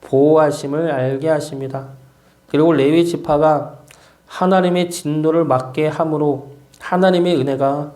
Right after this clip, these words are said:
우리 안에 넘치게 하십니다. 하나님은 우리를 하나님께 속하여 하나님을 섬기며 하나님의 은혜의 통로로 우리를 세우셨습니다.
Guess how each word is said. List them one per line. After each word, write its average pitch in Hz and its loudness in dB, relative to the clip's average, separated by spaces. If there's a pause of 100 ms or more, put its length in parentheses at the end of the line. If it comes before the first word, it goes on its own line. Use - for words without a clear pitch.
우리 143 -2
안에 143 0
넘치게 131 -2
하십니다. 135 -4 (1040)
하나님은 196 2
우리를 165 2
하나님께 175 0
속하여 151 -4
하나님을 165 0
섬기며 147 0 (340)
하나님의 160 2
은혜의 143 0
통로로 160 -2
우리를 139 0
세우셨습니다. 160 -2